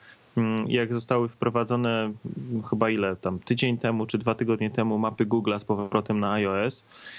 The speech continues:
i spostrzegłem jakiś problem. E, wysłałem również, skorzystałem z tego zgłoszenia problemów w Google Maps. I wyobraźcie sobie,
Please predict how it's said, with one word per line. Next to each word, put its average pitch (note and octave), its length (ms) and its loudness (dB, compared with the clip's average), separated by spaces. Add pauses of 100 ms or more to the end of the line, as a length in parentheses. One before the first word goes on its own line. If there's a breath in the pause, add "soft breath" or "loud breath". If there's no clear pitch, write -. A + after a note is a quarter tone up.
(160 loud breath)
i A2+ 60 4
spostrzegłem A#2+ 640 0
jakiś A2 260 -4
problem. A#2 580 2 (1300)
E, A2+ 280 4
wysłałem A#2+ 520 0
również, G#2+ 340 0
skorzystałem A2 680 0
z - 80 -6
tego G#2+ 240 -2
zgłoszenia G#2+ 800 0
problemów G#2 640 0
w A2+ 40 0
Google G#2+ 300 0
Maps. A2 380 -2 (480 loud breath)
I G#2+ 40 2
wyobraźcie C#3 380 0
sobie, B2 680 0